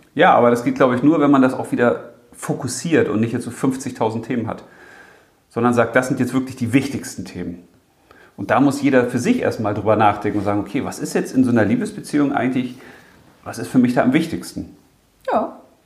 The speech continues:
Speaker 1: Und das kann man ja auch wieder machen mit, äh, dies oder das, ne? Dass man sagt, also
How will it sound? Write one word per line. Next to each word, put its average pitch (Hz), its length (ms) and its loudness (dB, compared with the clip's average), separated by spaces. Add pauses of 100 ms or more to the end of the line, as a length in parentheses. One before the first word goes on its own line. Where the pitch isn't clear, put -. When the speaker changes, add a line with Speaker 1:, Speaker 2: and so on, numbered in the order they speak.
(420)
Speaker 1:
Und 110 120 -6
das 113 120 -4
kann 143 140 2
man 139 80 4
ja 131 100 4
auch 127 120 0
wieder 131 160 6
machen 120 340 4
mit, 110 360 -2
äh, 104 340 -2
dies 131 240 -2
oder 131 160 0
das, 131 280 2
ne? 117 120 -6
Dass 120 160 -10
man 107 120 -4
sagt, 104 200 0
also 98 400 -8